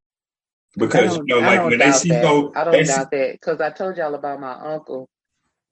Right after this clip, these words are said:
Speaker 2: who had been in the military, who shot himself.
Speaker 1: Mm-hmm.
Speaker 2: I don't,
Speaker 1: Yeah.
Speaker 2: I don't doubt that.
Speaker 1: Because, you know, you think about it,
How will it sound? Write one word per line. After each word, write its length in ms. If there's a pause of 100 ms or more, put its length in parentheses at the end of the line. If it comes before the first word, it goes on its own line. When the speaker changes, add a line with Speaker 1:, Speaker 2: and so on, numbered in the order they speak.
(120)
Speaker 2:
who 140
had 220
been 160
in 100
the 80
military, 720
who 120
shot 320
himself. 520 (760)
Speaker 1:
Mm-hmm. 640 (2250)
Speaker 2:
I 60
don't, 280
Speaker 1:
Yeah. 280
Speaker 2:
I 20
don't 220
doubt 260
that. 220 (360)
Speaker 1:
Because, 420
you 80
know, 120
you 180
think 220
about 300
it, 140